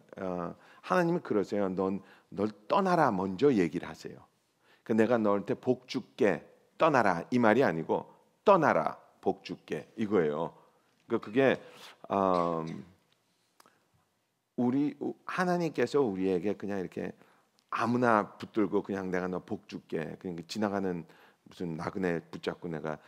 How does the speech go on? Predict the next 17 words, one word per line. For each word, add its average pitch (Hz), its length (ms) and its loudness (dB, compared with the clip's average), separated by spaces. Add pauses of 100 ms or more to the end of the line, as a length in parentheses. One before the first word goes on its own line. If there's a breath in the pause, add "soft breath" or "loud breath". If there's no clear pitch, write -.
(200 soft breath)
당신 82 500 -10 (320 soft breath)
오늘 82 300 -6
참 82 460 -10 (320)
복된 101 320 -4
날이다. 78 400 -4
내가 76 360 -6
내 90 180 0
재산을 82 480 -4
당신에게 85 500 -6
줄게." - 280 -8
뭐 85 140 -4
이런 123 280 0
게 101 100 0
아닌 104 560 -2
것 82 160 -6
같아요. 87 460 -10 (720 soft breath)
하나님이 101 580 -2